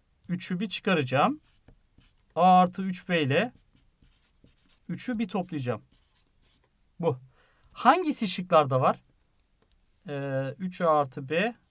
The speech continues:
eksi üç. Heh, bak bu şıklarda var. D şıkkında. Yapıştır, cevap D şıkkı. İki tane çarpanı var. Birincisi bu, ikincisi bu.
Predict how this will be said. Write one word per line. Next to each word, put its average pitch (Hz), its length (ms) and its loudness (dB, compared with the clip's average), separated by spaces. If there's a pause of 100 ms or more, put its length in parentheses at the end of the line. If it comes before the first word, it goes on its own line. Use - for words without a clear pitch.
(400)
eksi - 300 -8
üç. 127 120 -4
Heh, 196 100 6 (100)
bak 233 180 4
bu 247 100 0
şıklarda 202 460 4
var. 165 160 4
D 180 160 4
şıkkında. 123 420 -6 (380)
Yapıştır, 147 580 -4
cevap 147 300 0
D 156 120 -8
şıkkı. 123 300 -10 (300)
İki 208 200 -6
tane 220 220 8
çarpanı 185 380 0
var. 127 160 2 (360)
Birincisi 190 480 -2
bu, 220 180 -2
ikincisi 180 640 -8
bu. 135 180 -4